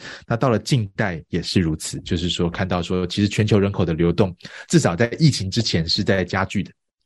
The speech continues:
加速的。那疫情之后，一般的学者也预测这样的，呃，加速不会停止。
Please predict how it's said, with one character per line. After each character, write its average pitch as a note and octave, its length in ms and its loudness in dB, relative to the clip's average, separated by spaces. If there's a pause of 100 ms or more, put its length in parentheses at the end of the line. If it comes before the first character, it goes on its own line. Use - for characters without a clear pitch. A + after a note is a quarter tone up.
(160)
加 G#2 160 0
速 - 180 -8
的。 - 140 -12 (640)
那 A2+ 320 0
疫 E3+ 120 4
情 G2 320 -2
之 A#2 240 0
后， A2+ 220 4
一 A2+ 80 -2
般 A2 160 -2
的 F#2+ 100 -4
学 F2 200 -4
者 F2+ 160 -2
也 E2 240 -2
预 A2 180 2
测 G2+ 340 0 (300)
这 D#3 100 2
样 A2+ 200 0
的， F2 320 -2 (100)
呃， E2 220 -4
加 G#2 340 -2
速 G#2+ 220 -2 (260)
不 G2+ 100 -2
会 G#2 160 2
停 D#2+ 360 -12
止。 - 200 -8